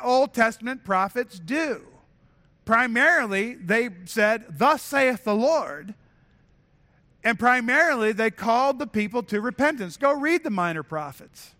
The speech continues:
Certainly the major prophets as well, but the minor prophets are all about calling people to repentance.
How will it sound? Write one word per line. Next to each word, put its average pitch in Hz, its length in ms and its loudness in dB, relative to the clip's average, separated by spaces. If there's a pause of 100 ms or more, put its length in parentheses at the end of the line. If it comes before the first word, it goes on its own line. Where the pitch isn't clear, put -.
(1300)
Certainly 262 340 2
the 233 80 -2
major 262 340 0
prophets 226 360 0
as 214 120 -6
well, 269 160 2
but 220 120 -2
the 214 80 -2
minor 294 260 0
prophets 226 400 -2
are 214 80 -2
all 254 240 2
about 247 500 0
calling 247 540 0
people 233 440 -4
to 233 260 -6
repentance. 208 1040 -4